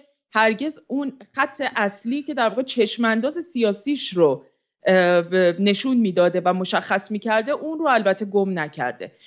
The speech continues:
از این جهت کاملاً متفاوت، متفاوته با کسی مثل کلیشداروغلو، کسی که در واقع به عنوان،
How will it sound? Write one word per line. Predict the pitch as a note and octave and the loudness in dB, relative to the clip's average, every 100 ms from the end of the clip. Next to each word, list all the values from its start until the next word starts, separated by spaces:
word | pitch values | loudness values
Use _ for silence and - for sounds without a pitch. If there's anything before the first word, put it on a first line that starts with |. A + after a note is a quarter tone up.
| - _ _ - | -20 _ _ 0
از | C4+ C#4 | 2 2
این | D4 C#4 | -2 -2
جهت | C#4+ E4 - | -2 -2 -6
کاملاً | - C#4 C4+ C#4+ E4 | -4 -2 0 0 -2
متفاوت، | D#4+ - A3 G#3+ G#3 A#3 G#3 - | -4 -4 -2 0 2 0 -2 -4
متفاوته | G#3+ G#3+ G#3 G#3 G3+ A3 A3 D#3+ | -2 -2 -2 -2 2 0 0 0
با | E3 E3+ | 2 0
کسی | G3 - F#3+ | 0 -2 -4
مثل | F3+ E3+ F#3 F3+ | -4 -4 -2 -4
کلیشداروغلو، | F3 F3 E3+ - F3 E3+ F3+ F#3 A3+ D#4 - _ _ - | -2 -6 -4 -2 0 0 -2 4 4 4 -4 _ _ -4
کسی | A#3+ A3 B3 | -2 0 -4
که | A#3+ A#3 | 0 2
در | A3 G3+ | 4 2
واقع | F3+ F#3+ A#3 | 0 -4 -4
به | G#3 | -4
عنوان، | F#3 F3+ G#3+ A3 | -6 -4 -4 -2